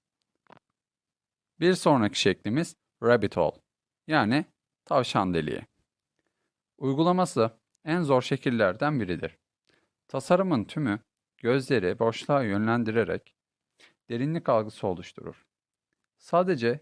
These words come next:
bitkiler veya kütükler kullanılarak yapılabileceği gibi ikisi birlikte de kullanılabilir. Derinliği güçlendirmek adına dallar ile spiraller kullanarak arkaya doğru küçülen bir boşluk yapılabilir. Daha çok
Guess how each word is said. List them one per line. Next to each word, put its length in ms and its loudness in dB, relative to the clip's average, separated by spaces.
bitkiler 480 -4
veya 260 2
kütükler 460 -6
kullanılarak 640 -2
yapılabileceği 680 -4
gibi 220 -4
ikisi 300 -12
birlikte 380 -4
de 100 -2
kullanılabilir. 760 -4
Derinliği 440 -2
güçlendirmek 800 0
adına 360 -2
dallar 320 0
ile 300 0
spiraller 640 -4
kullanarak 640 -4
arkaya 420 -2
doğru 200 0
küçülen 440 -4
bir 140 -2
boşluk 380 -4
yapılabilir. 600 -6
Daha 240 -2
çok 280 -6